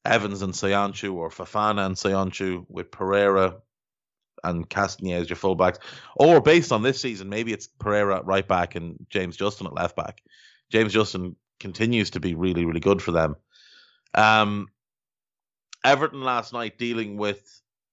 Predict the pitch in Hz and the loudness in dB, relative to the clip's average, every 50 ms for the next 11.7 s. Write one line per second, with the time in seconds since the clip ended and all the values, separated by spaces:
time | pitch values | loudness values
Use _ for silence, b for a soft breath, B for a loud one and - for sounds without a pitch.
0 | _ _ _ _ _ _ _ _ - 90 113 120 127 123 110 113 117 113 110 110 | _ _ _ _ _ _ _ _ -12 -2 0 2 2 2 2 2 2 2 2 2
1 | 110 110 107 101 95 - - - - _ _ _ _ _ _ _ _ _ _ _ | 0 0 -2 -4 -8 -12 -14 -14 -16 _ _ _ _ _ _ _ _ _ _ _
2 | _ _ _ _ - 101 101 98 95 92 90 101 107 107 107 104 104 104 101 98 | _ _ _ _ -4 -2 -2 -2 -4 -8 -8 -4 -2 0 0 2 2 0 0 0
3 | 95 92 92 - _ _ _ _ _ _ _ _ _ - 107 104 101 101 107 104 | -2 -4 -6 -8 _ _ _ _ _ _ _ _ _ -4 -2 0 2 4 4 4
4 | 101 - 113 107 98 90 85 82 80 - - - 85 78 76 78 - - 113 113 | 4 4 4 4 4 4 2 0 -2 -4 -6 -8 -8 -8 -8 -10 -2 2 2 4
5 | 113 110 - 104 104 90 101 90 92 92 87 - - - - 113 107 98 92 - | 4 4 2 0 0 0 0 0 0 0 0 -4 -8 -4 -2 -2 -2 -2 -4 -4
6 | - 95 92 87 - - 98 92 - 92 90 90 85 - b b b b b b | -2 -2 -2 -2 -4 -6 -4 0 2 2 2 2 0 -2 b b b b b b
7 | b b b b - 127 117 117 110 104 - - - 113 107 104 98 98 98 101 | b b b b 0 2 2 2 2 0 -4 -2 0 0 2 2 0 -2 -2 0
8 | 104 104 104 - - 107 101 80 95 101 101 98 98 98 98 98 95 95 - - | 0 0 0 0 2 0 2 2 2 0 0 0 2 2 2 4 2 2 0 -6
9 | _ _ _ _ _ _ _ - 107 107 - 104 - 107 104 98 98 98 95 98 | _ _ _ _ _ _ _ 2 2 2 2 0 0 2 2 2 2 2 2 2
10 | 98 - 80 - - - - 101 92 87 85 - - - 65 87 82 82 82 - | 2 0 -2 -8 -14 -8 -4 -2 -2 -2 -2 -6 -10 -14 -12 -10 -8 -8 -4 -4
11 | - 101 92 95 92 95 95 95 92 92 - - - | -4 -4 -2 -2 -2 0 0 0 -2 -4 -8 -12 -14